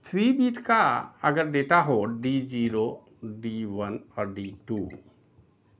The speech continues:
तो इसका रेंज कहाँ से कहाँ तक मूव करेगा? ज़ीरो ज़ीरो ज़ीरो, ज़ीरो ज़ीरो वन, ज़ीरो वन ज़ीरो,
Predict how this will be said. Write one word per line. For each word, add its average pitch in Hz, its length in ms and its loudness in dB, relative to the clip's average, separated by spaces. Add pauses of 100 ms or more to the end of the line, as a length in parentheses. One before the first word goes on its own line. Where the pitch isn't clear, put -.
(1300)
तो 143 80 2
इसका 160 220 2
रेंज 165 340 4
कहाँ 147 260 0
से 151 100 -2
कहाँ 147 220 -2
तक 147 160 -6
मूव 151 160 2
करेगा? 147 480 -4 (1500)
ज़ीरो 117 320 2
ज़ीरो 127 260 0
ज़ीरो, 123 380 -2 (560)
ज़ीरो 113 320 2
ज़ीरो 123 300 0
वन, 127 200 -2 (880)
ज़ीरो 113 760 0 (480)
वन 123 320 0
ज़ीरो, 131 420 0